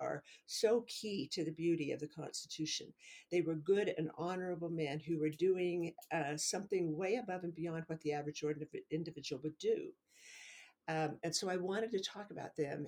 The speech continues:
And as I would go into talking about each one of them,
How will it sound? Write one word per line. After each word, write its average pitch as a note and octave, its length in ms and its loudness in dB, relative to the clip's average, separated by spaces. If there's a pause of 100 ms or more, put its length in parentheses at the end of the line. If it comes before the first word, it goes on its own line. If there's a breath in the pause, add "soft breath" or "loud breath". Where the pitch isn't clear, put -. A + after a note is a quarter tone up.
(120)
And D3+ 240 0 (220)
as F#3 260 4
I F3 160 2
would E3 220 0
go G#3 280 4
into F#3 680 4 (220)
talking G#3 380 -6
about F#3 180 -2
each F#3+ 200 -4
one F#3 140 -2
of F3+ 80 -4
them, - 160 -6